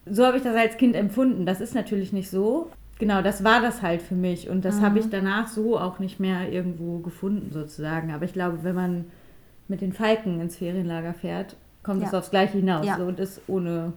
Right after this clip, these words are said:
Speaker 1: crazy shit. <laughs> So. Ja.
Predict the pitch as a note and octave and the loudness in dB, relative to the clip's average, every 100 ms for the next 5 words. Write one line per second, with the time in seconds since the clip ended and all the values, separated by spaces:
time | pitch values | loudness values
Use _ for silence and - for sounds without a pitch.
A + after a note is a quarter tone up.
0 | - _ _ - F3+ D3+ E3 - F3 - | -12 _ _ -6 -4 -4 -6 -6 -6 -6
1 | - A3+ - - - - C#4 C#4+ - C#4 | -6 -4 -4 -6 -2 2 4 2 4 2
2 | - - - - A#4 B4 B4+ - D#4 F#3+ | 2 -10 -2 2 4 2 -6 -12 -6 -2
3 | F3 D3+ | 0 0